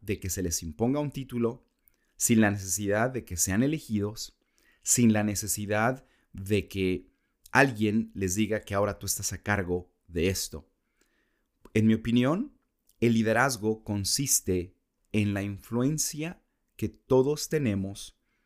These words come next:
sobre otra persona o sobre otras personas. Y ahí es entonces donde tú y yo sí entramos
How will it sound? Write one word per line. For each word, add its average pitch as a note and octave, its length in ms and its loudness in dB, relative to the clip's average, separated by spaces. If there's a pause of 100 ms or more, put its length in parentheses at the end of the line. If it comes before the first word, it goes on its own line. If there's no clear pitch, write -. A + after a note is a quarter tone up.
(220)
sobre F#2+ 600 0
otra B2+ 300 -2
persona F#2+ 600 -4 (560)
o G#2 140 0
sobre F#2 300 -2
otras F#2 360 -4
personas. E2+ 720 -12 (880)
Y A2 160 4
ahí C3+ 380 4
es E3+ 200 -2
entonces A#2+ 680 -2
donde F#2 300 -6
tú G2+ 720 -2 (320)
y F#2 160 -4
yo G2+ 500 4 (580)
sí - 420 4
entramos G#2 840 0